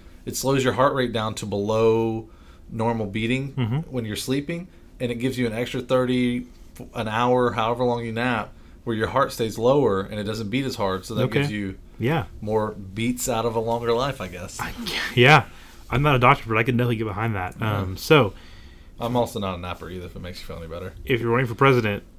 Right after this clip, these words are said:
Speaker 2: make sure you have mandated napping on your running platform, um, and I'll vote for you.
Speaker 1: We are, uh, America's one of the very few countries that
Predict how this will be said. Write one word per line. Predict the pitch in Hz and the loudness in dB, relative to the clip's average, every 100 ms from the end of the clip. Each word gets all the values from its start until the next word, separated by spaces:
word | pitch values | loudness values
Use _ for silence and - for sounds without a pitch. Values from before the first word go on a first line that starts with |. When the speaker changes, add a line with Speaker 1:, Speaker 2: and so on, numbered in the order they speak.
| - - - | -20 -10 0
Speaker 2:
make | 113 101 | 0 0
sure | - 123 120 | -2 2 4
you | 117 | 2
have | 110 110 104 | 2 0 0
mandated | 107 107 110 101 | -2 0 -2 -2
napping | 104 107 101 101 | 0 0 -2 -4
on | 95 95 | -4 -4
your | 95 | -2
running | 95 95 87 | -2 -4 -6
platform, | - 98 - 101 87 87 92 | -6 -8 -6 -8 -8 -12 -14
um, | 92 92 90 | -14 -14 -12
and | 98 | -10
I'll | 92 90 | -8 -8
vote | 98 | -10
for | - | -10
you. | - - - - | -16 -18 -20 -2
Speaker 1:
We | 147 226 | 4 4
are, | 208 180 | 4 0
uh, | 143 165 151 151 | 2 2 2 0
America's | 151 185 233 196 175 | 0 -2 -2 -4 -2
one | 180 | -2
of | |
the | 147 | 0
very | 156 175 | 0 -2
few | 185 160 | -4 -6
countries | 175 160 165 147 | -6 -4 -6 -2
that | 156 139 | 0 0